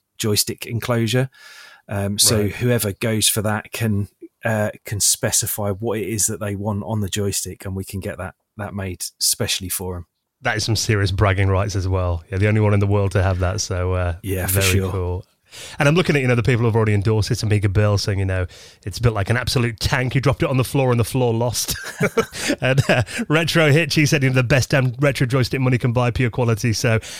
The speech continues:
Speaker 2: and I think there is so many of us out there, you know. I've, I've got a Zip Stick that I use on my Amiga, but I've had, had it thirty years and it's starting to wear away. And, you know, these things aren't built to last forever. And if you just want a real arcade experience, I mean, I've gotta say,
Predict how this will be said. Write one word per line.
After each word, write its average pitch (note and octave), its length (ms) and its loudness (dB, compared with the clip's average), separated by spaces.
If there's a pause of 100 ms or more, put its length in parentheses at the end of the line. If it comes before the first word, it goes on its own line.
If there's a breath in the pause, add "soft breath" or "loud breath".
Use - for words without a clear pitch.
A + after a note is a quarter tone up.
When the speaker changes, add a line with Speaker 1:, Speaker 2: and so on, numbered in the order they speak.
Speaker 2:
and F#3+ 100 2
I G3 40 2
think A#3 140 2
there A3 100 6
is G3+ 80 4
so G3 160 2
many E3+ 180 2
of D3 80 2
us C#3 100 2
out D#3 220 2
there, C#3 160 4
you A#2 100 2
know. A2+ 220 2 (180 loud breath)
I've, D#3 240 2
I've C#3+ 120 2
got C3+ 100 2
a A#2 40 6
Zip A2 240 4
Stick - 240 0
that A#2 120 0
I G#2 80 2
use G#2 160 0
on G#2+ 80 0
my G2+ 140 0
Amiga, G2 300 -2
but G2 120 0
I've G#2 80 0
had, G#2 180 2
had A#2 140 -4
it A2+ 80 -10
thirty G#2+ 340 0
years G2+ 400 0
and G#2 100 0
it's A#2 120 -4
starting A2 280 0
to A2+ 120 -2
wear G#2+ 280 2
away. G#2 420 0
And, F#2+ 120 0 (380 loud breath)
you - 80 2
know, A#2 60 6
these A2 200 2
things A2 180 0
aren't G2+ 180 2
built A2+ 160 0
to - 80 -2
last G2 240 0
forever. G#2+ 400 0
And F#2+ 160 -2 (180 loud breath)
if A2 120 -2
you C3 60 2
just C3+ 160 2
want C3 140 2
a A2 160 2
real C3 420 4
arcade A2 360 0
experience, G2+ 640 -2
I - 40 -6
mean, F#2+ 180 -2
I've F#2 80 -4
gotta G2 140 -4
say, F#2+ 340 -4